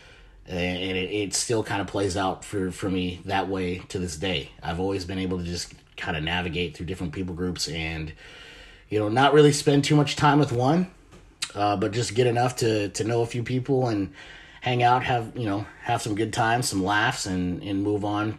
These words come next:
'cause I've just kinda been on this, you know, I was, I was not necessarily a loner kid all the way growing up, but I was a kid that didn't mind being by myself. So, and, and that's still true to this day. I, I have no qualms with just doing it,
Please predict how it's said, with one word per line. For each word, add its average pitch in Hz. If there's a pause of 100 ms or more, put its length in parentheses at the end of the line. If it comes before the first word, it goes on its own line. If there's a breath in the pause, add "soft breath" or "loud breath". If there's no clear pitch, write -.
'cause 104 (360 loud breath)
I've 101
just 104
kinda 110
been 107
on 104
this, -
you 120
know, 117
I 127
was, 127 (340 loud breath)
I 117
was 113
not 151
necessarily 147
a 113
loner 123
kid 117 (140)
all 110
the 104
way 104
growing 98
up, 113
but 117
I 127
was 139
a 131
kid 143
that 127 (300)
didn't 139
mind 123
being 95
by 87
myself. 76
So, 98 (460 loud breath)
and, 113
and 113
that's 117
still 110
true 113
to 101
this 92
day. 82
I, 90
I 90 (200)
have 92
no 110
qualms 92
with 85
just -
doing 95
it, 90